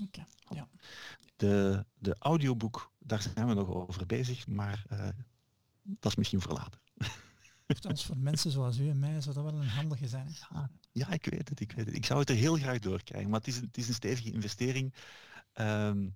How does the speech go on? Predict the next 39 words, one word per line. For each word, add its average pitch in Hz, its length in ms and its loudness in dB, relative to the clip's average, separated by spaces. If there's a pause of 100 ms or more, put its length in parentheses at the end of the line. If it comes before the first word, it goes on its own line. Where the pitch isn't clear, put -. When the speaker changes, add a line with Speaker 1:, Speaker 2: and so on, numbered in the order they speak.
(300)
Speaker 2:
die 107 180 -2
waarschijnlijk 104 500 0
nooit 120 200 4
zal 104 220 0
renderen. 90 500 -2
Dus 90 280 -4
dat, 101 200 -4
dat 95 120 -4
moeten 104 220 0
we 98 60 -2
toch 98 120 2
eens 110 140 -2
kijken, 101 400 0
eh, - 240 -12 (100)
hoe 104 220 2
we 95 60 2
daar, 85 280 -2
hoe - 80 -2
we - 60 0
dat - 100 0
Speaker 1:
En, 165 100 2
en - 60 -6
Speaker 2:
aanpakken. 160 380 -2
Speaker 1:
de 160 100 -6
grootte 151 220 -4
van 143 120 -4
de 135 60 0
investering 139 520 0
is 131 180 -2
de 131 180 -2
tijd 131 240 -4
die 135 200 -2
nodig 135 220 -2
is 127 140 -2
voor - 100 -2
hem 135 140 -2
op - 140 -10
te - 80 -6
nemen? 220 280 -2